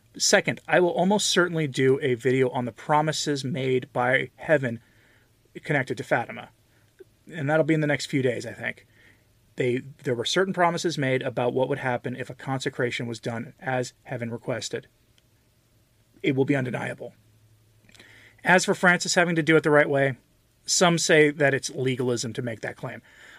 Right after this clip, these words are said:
I don't think so. A listener reminded me on Twitter of the story of Abraham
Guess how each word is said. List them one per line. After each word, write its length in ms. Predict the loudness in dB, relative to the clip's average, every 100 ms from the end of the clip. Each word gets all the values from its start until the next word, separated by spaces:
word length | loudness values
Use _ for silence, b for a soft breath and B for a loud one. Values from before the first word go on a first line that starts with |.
| -2
I 100 | 0
don't 180 | 0 2
think 180 | 2 2
so. 280 | -4 -10 B B B -2
A 60 |
listener 320 | 2 2 2 4
reminded 520 | 6 6 4 2 0
me 140 | 0
on 140 | 0 -2
Twitter 280 | 0 2
of 60 | 2
the 80 | -2
story 300 | -2 -2 -2
of 80 | 0
Abraham 540 | 2 4 2 -4 -8